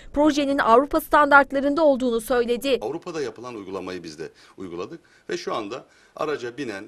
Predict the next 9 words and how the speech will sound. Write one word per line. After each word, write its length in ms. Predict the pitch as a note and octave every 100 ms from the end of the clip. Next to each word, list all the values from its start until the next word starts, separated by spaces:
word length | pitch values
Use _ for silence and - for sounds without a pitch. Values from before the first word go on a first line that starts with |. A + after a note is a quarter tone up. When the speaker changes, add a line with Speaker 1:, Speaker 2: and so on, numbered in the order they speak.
| -
Speaker 2:
yolcumuz 580 | C3+ C3 A2+ G2+ - _ _ _ _ _ _
bir 240 | C#3+ G#3+ -
kilometrede 520 | C3 G#2+ F2+ F2+ F2
gitse 360 | F2 - E3+
sekiz 360 | F3+ D3+ D3+ C#3
yetmiş 320 | G#2+ G2+ -
beş 160 | G2 -
ödeyeceğini 680 | A#2+ A2+ F#2+ G2 D3 D#3+ G#2
bilerek 320 | B2+ A#2+